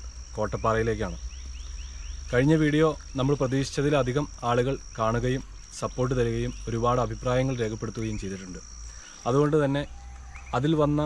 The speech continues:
മിസ്റ്റേക്കുകളെല്ലാം തിരുത്തി കുറച്ചുകൂടി നന്നായിട്ട് വീഡിയോ എടുത്ത് നിങ്ങളെ കാണിക്കാനാണ് ഉദ്ദേശിച്ചിട്ടുള്ളത്.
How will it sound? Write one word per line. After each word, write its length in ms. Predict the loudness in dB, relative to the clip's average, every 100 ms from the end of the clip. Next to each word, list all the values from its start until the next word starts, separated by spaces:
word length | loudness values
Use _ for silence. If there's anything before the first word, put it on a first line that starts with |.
| -2 -12 -18 -16 -16 -12 -4
മിസ്റ്റേക്കുകളെല്ലാം 720 | -4 2 2 4 2 2 2 0
തിരുത്തി 280 | -2 -4 -6 -8 -10 -12 -14 -14 -12 -12 -12 -12 -12 -2
കുറച്ചുകൂടി 440 | 0 2 2 4 4
നന്നായിട്ട് 460 | 4 4 4 4 0 -2 -10 -10 -10 -12 -14 -14 -10 -2
വീഡിയോ 220 | 2 4 2
എടുത്ത് 240 | 0 -4 -4 -8 -12 -6
നിങ്ങളെ 240 | 0 2 2
കാണിക്കാനാണ് 500 | 2 0 0 -2 -2 -6 -8 -6
ഉദ്ദേശിച്ചിട്ടുള്ളത്. 600 | -4 -4 -4 -10 -10 -10